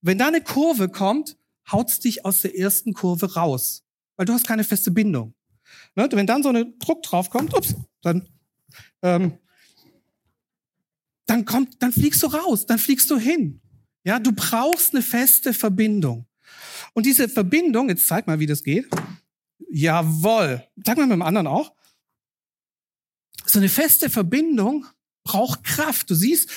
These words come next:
sie muss ein bisschen sich anstrengen und muss draufdrücken und dann steht sie drin. Hüpf mal hoch.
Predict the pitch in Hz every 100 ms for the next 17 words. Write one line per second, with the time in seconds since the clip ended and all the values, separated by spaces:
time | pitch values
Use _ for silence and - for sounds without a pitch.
0 | - - - 196 - 214 202 202 190 180
1 | 302 330 320 233 254 - 214 - 233 226
2 | 233 - - - - 185 190 214 294 -
3 | - _ _ _ - 175 180 240 - 233
4 | 208 175 175 - 185 190 - 147 120 220
5 | - 175 156 330 -